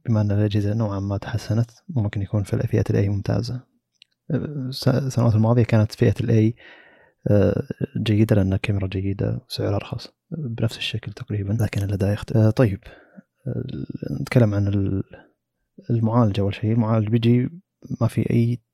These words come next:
تط-، تطوير من ناحية الأداء، عكس بيكون أداء متوسط أكثر، وبيكون لكن فيه نفس المزايا الموجودة من ناحية دعم الكاميرات والأشياء هذه، وبيكون فيه نفس الفكرة on device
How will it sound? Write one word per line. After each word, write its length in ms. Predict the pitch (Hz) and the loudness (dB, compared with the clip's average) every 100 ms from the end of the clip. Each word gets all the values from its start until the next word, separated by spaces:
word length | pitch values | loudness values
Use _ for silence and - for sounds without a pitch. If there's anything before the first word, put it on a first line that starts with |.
| - | -18
تط-، 260 | - - - | -14 -14 -6
تطوير 400 | 120 117 117 110 | -2 4 4 6
من 80 | 107 | 6
ناحية 320 | 107 107 101 - | 4 4 0 -2
الأداء، 580 | - 101 101 - - - | -2 2 2 0 -4 -4
عكس 160 | 117 - | -4 -4
بيكون 240 | 110 110 | 0 2
أداء 320 | 101 107 - | 4 2 2
متوسط 560 | 107 - 107 - - - | 0 0 -2 -2 -6 -4
أكثر، 460 | - - 104 - _ _ _ _ _ | -4 -4 -6 -6 _ _ _ _ _
وبيكون 440 | 117 107 - 120 110 | -4 -2 2 2 4
لكن 260 | 107 - 104 | 2 0 0
فيه 180 | 117 | 2
نفس 240 | 110 110 - | 2 0 -2
المزايا 400 | 98 98 107 107 | 0 4 4 4
الموجودة 560 | 98 101 101 107 107 | 4 0 0 0 2
من 160 | 107 107 | 2 2
ناحية 300 | 104 98 95 - - - | 2 2 -2 -4 -14 -2
دعم 220 | 107 98 | -2 0
الكاميرات 520 | 95 - 104 101 98 | -4 -2 -2 0 -2
والأشياء 340 | - 92 - 101 | -4 -6 -2 -2
هذه، 300 | 101 - - _ _ _ _ | -2 -6 -12 _ _ _ _
وبيكون 340 | 107 107 - 107 | 0 2 2 2
فيه 220 | 110 104 | 4 2
نفس 140 | 101 | 2
الفكرة 340 | 104 107 101 - _ - | 0 -2 -2 -6 _ 0
on 40 | 117 | 0
device 500 | 107 110 104 95 | 2 2 2 0